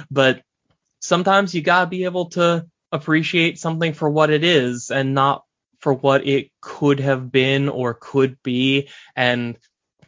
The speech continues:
some people, for some people, that's going to kill it because they don't like what it is and think what it could have been is way more interesting.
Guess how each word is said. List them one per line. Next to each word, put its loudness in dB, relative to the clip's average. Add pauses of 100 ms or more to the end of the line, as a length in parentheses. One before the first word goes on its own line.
(260)
some -2
people, 0 (1400)
for -2
some -2
people, 2
that's 0
going -4
to -14
kill 0
it -2
because 0
they 0
don't 2
like 2
what 2
it -2
is -6
and -2
think -4
what 2
it -4
could 0
have -2
been -2
is 0
way 0
more 2
interesting. -6